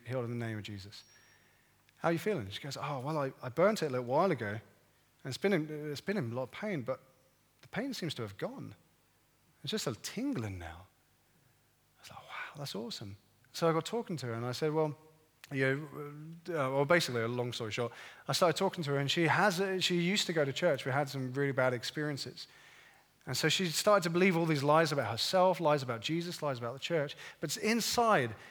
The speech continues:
there was this thing of going, "No, no, I know that God's better than this." And I was able to, to stand there just for three minutes or so, just to confirm to her that that is absolutely true, that God is better than that,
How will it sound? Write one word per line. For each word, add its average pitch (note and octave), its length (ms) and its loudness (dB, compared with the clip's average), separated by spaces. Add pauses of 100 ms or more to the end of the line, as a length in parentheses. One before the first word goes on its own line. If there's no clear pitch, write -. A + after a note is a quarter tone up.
(140)
there E3 80 4
was D#3 120 2
this E3 120 -4
thing F#3+ 200 2
of D3+ 80 0
going, D3+ 240 2
"No, E3+ 220 -2
no, D#3+ 100 -4
I D3+ 200 -2
know F3+ 320 0
that D3 120 0
God's C#3 260 -2
better B2 240 -6
than G#2 200 -8
this." G2 340 -12 (1120)
And D3 100 0
I F3+ 100 8
was G3 120 6
able F#3+ 180 4
to, D#3 100 0
to - 200 -2
stand F3 360 2
there D3 100 2
just - 160 -2
for F3 140 -2
three F#3+ 380 0
minutes E3 360 0
or A#2 60 -8
so, G#2 280 -6 (640)
just - 260 -2
to E3+ 60 -2
confirm F3 600 2
to D3+ 120 -2
her C#3 160 0
that A#2+ 280 -8
that C3+ 220 -10
is C3+ 260 -12
absolutely D3 480 -6
true, A2+ 280 -8
that A#2+ 180 -12
God C#3+ 240 -2
is B2+ 120 -2
better G2+ 320 -10
than G2 200 -10
that, G2+ 120 -12